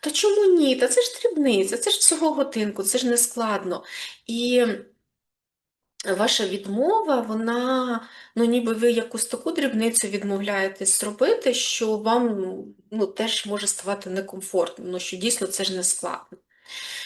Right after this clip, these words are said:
І що ви можете відчувати, да? Насправді, коли ви говорите «ні»,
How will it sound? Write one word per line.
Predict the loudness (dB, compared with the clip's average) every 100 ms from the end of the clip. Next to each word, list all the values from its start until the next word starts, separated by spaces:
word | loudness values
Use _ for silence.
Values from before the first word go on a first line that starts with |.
| -12 -14 -18 _ -6
І | -2 0 4 4 4 2 -2 -12 -18 -12 -4
що | -2 2 2
ви | 2
можете | 2 2 0 -2
відчувати, | -6 -6 -6 -4 -4 -4 -6 -10 -10 -6
да? | -4 -2 -2 -2
Насправді, | -2 -4 -2 0 2 0 -4 -2 -2 0 0 -2 -4 -8 -16 _ _ _ _ _ _ _ _ _ _ _ _
коли | -2 0 0 -2 0 0 0 0 0 -2 _ -6 -4 -2
ви |
говорите | -2 -2 -2 -2 -2 -6
«ні», | -4 -2 -2 -2